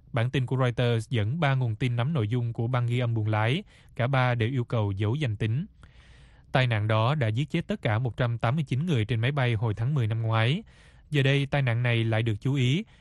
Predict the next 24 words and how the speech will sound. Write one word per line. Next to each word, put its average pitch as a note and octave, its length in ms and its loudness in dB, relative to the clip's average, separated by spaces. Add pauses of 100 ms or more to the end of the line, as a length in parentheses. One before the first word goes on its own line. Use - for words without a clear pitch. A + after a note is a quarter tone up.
(140)
giữa A#2+ 120 2
lúc F3 220 -2
Cục B2+ 140 -4
Hàng B2 200 -2
không C3+ 160 -2
Liên C3 160 0
bang C3 120 2
Hoa B2+ 200 0
Kỳ, A2+ 320 0
gọi G#2 180 -2
tắt D#3 260 -4
là A#2 220 0
F D3 140 0 (120)
A C#3 100 0 (100)
A, A#2+ 120 2 (500)
và B2 220 2
các F3 180 -2
cơ C#3+ 120 0
quan B2 300 0
quản A2 180 -2
lý B2 160 0
hàng C3+ 260 -2
không A#2+ 220 -2
khác C#3 320 0